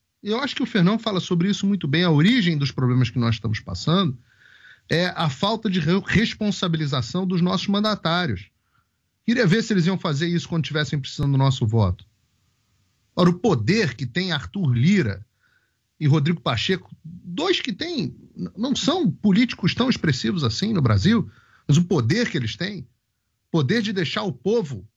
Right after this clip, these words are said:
fora da casa do povo. Ora, quem que essas pessoas acham que são? Quem dá o direito delas de fazer uma coisa dessa?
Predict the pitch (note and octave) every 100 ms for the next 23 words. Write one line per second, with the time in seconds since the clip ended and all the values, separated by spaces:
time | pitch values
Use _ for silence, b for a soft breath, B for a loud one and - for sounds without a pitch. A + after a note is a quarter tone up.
0 | _ _ _ _ - A3 B3+ G3+ - G3+
1 | E3+ A2+ F#3 A3 E3+ _ _ _ _ _
2 | _ _ _ - G#3+ C#4+ C4+ C4 - -
3 | F#3+ - F#3 F3+ A#3 G3+ E3 C3 - A3+
4 | E3 - _ _ _ _ _ _ _ _
5 | _ _ _ _ _ C4+ C#4+ A3+ C#4 F#3
6 | G3 F3+ C#4 - C3+ D#3 A3+ D#3 C#3 D3
7 | C3 F3 A#2+ D#3+ A#2 B2+ F#3+ -